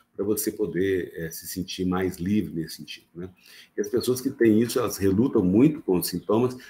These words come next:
até que elas descobrem que realmente é um sintoma da ansiedade, que elas podem estar mais tranquilas quando realmente elas verificam que o coração tá saudável, né? Coração saudável, beleza pura. Então, aprender a conter, a controlar esses impulsos,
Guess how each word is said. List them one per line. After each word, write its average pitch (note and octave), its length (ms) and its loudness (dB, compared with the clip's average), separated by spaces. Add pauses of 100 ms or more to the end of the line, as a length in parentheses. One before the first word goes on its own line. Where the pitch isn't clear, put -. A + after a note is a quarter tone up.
(160)
até B2+ 560 2 (140)
que B2 80 -4
elas A#2 120 2
descobrem G#2 500 -2
que B2 80 -4
realmente G#2 880 -2
é F2 140 -4
um F2+ 60 -4
sintoma F2 380 -6
da F#2 100 -2
ansiedade, G2+ 520 -2 (280)
que - 60 -12
elas G#2 140 -4
podem G2 300 -2
estar F2+ 460 -4 (300)
mais G2+ 240 -4
tranquilas A2+ 540 0 (240)
quando C#3 240 4
realmente B2 400 4
elas A#2 140 2
verificam A#2 480 2
que - 80 -16
o - 40 -20
coração A#2 320 -2
tá B2+ 80 -2
saudável, A2+ 540 0
né? A#2 80 -2
Coração G#2 360 -4
saudável, A#2 540 -2 (260)
beleza G#2+ 400 6
pura. E2 380 -6
Então, G#2+ 220 -2 (260)
aprender A#2 540 4
a D3+ 100 4
conter, C3+ 880 4 (260)
a F#2 120 -2
controlar A2+ 840 4
esses F2+ 220 -4
impulsos, C3+ 600 -2